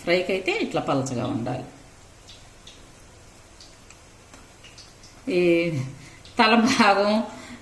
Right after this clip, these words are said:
తల ముక్కలు అవి ఉంటాయి. కొరమేనకైతే తల ముక్కకి అంత కండ ఉండదు, బొచ్చి చేప అంటారు. ఆ చేపకైతే, ఆ, తల భాగం బాగుంటుంది మనం పులుసులో వేసుకున్నా కానీ.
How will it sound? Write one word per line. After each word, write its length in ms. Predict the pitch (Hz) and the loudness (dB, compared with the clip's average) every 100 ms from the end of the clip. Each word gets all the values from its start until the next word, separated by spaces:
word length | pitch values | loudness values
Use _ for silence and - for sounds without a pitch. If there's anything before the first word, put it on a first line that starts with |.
| - | 0
తల 160 | 214 220 | 2 4
ముక్కలు 460 | 226 - 208 208 | 4 4 2 6
అవి 200 | 214 190 | 6 6
ఉంటాయి. 600 | 196 208 202 208 359 508 - - - - | 6 4 4 6 4 2 -4 -16 -18 -6
కొరమేనకైతే 1200 | 214 254 240 311 320 277 262 254 269 370 370 277 | -2 4 6 8 8 10 8 6 6 6 8 8
తల 260 | 240 233 254 | 6 4 8
ముక్కకి 460 | 269 254 254 285 | 6 6 2 2
అంత 580 | 262 214 - 208 208 202 226 | 2 2 2 2 2 2 4
కండ 240 | 220 269 | 6 6
ఉండదు, 500 | 240 - 214 403 494 | 6 4 4 6 6
బొచ్చి 360 | 269 240 254 392 | 8 6 6 2
చేప 320 | 330 233 165 | 4 4 2
అంటారు. 720 | 170 175 165 202 415 - - - - - | 0 2 4 4 4 0 -8 -18 -14 -4
ఆ 180 | 190 233 269 | 0 2 4
చేపకైతే, 880 | 269 277 269 226 220 226 453 - - - - - | 4 4 2 2 2 4 2 0 -10 -18 -20 -10
ఆ, 160 | - 208 | -4 -4
తల 300 | 202 214 226 226 208 202 196 | 0 2 4 4 2 2 0
భాగం 420 | 196 190 277 392 | 2 2 2 4
బాగుంటుంది 880 | 226 190 180 160 139 139 135 - - - - - - - - - | 4 6 6 6 4 6 6 6 -2 -12 -20 -20 -20 -20 -18 -8
మనం 180 | 180 180 | -4 -2
పులుసులో 400 | 226 202 - 180 | 0 -2 2 4
వేసుకున్నా 580 | 170 170 - 156 156 143 | 4 2 0 0 2 4
కానీ. 480 | 143 135 139 - | 6 6 6 0